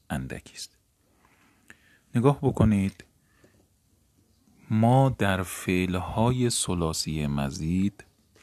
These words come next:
فعلها رو به ابواب می‌بردیم، یعنی اگر به خ-،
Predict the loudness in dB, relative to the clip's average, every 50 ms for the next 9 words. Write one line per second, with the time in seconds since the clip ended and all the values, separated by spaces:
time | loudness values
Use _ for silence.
0 | _ _ _ _ _ _ _ _ _ _ _ -14 -4 0 0 2 2 0 -2 -4
1 | -4 -2 -2 -2 -2 0 0 -2 -2 -2 -4 -2 -2 -2 -4 -4 _ -8 -6 -6
2 | -6 -4 -6 -6 -6 -4 -2 0 2 2 2 0 -2 -8 -10 -8 -8 -8 -8 -8
3 | -8 -8 -8 -10 -12 -14 -12 -14 -14 -16 -20 _ _ _ _ _ _ _ _ _
4 | _ _ _ _ _ _ _ _ -20 -20 -20 _ _ _ _ _ _ _ -6 -2
5 | 0 0 0 0 0 2 2 2 0 -2 -2 -2 0 0 2 2 0 -2 -2 -6
6 | -6 -4 -4 -2 -2 -4 -6 -8